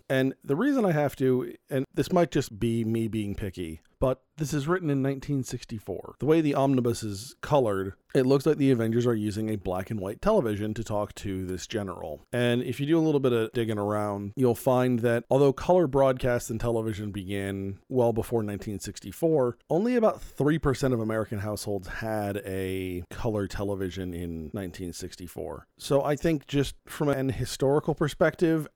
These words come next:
and placing the issue in its proper time, I really think the black and white has the appropriate feel to it. Now, that's not to say the color version is at all bad. It's actually very nicely colored. But you lose some of the appropriate context for the time and place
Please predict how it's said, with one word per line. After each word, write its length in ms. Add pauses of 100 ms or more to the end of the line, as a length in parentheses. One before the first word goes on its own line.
and 160
placing 460
the 200
issue 420
in 120
its 160
proper 340
time, 500 (120)
I 60
really 360
think 220
the 80
black 300
and 100
white 300
has 320
the 320
appropriate 880
feel 400
to 260
it. 160 (240)
Now, 200
that's 160
not 120
to 60
say 140
the 100
color 280
version 340
is 100
at 60
all 220
bad. 440
It's 140
actually 260
very 220
nicely 340
colored. 420 (240)
But 180
you 120
lose 300
some 160
of 60
the 80
appropriate 640
context 680
for 120
the 100
time 320
and 140
place 520